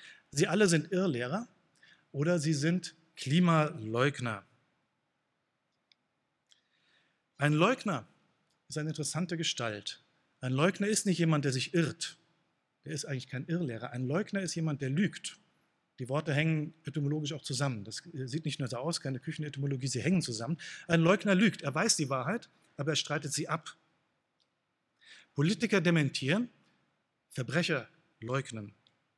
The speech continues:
Der Klimaleugner hat Komplizen. Es werden immer mehr. Ich habe nur ein paar Beispiele rausgesucht. Also es ist schon erstaunlich, die Proliferation, die inflationäre Vermehrung der Leugner in den letzten Jahren.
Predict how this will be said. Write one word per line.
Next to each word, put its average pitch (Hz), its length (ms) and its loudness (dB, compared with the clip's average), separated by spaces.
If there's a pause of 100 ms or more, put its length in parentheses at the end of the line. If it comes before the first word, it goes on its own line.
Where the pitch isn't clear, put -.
(1400)
Der 135 80 4
Klimaleugner 135 880 2 (580)
hat - 160 -10
Komplizen. 160 720 2 (1040)
Es 120 120 -4
werden 160 180 6
immer 175 180 6
mehr. 165 300 4
Ich - 140 -8
habe 147 120 -4
nur 156 80 0
ein 143 60 -4
paar 151 140 -2
Beispiele 143 400 0
rausgesucht. 110 720 -10
Also 143 200 0
es 151 60 2
ist 170 120 2
schon 196 140 2
erstaunlich, 180 760 0
die 151 80 -2
Proliferation, 170 1120 0 (880)
die 156 120 -4
inflationäre 151 720 2
Vermehrung 143 600 0
der 135 120 2
Leugner 131 480 -2
in 120 120 -6
den 117 120 -6
letzten 113 380 -8
Jahren. 104 400 -10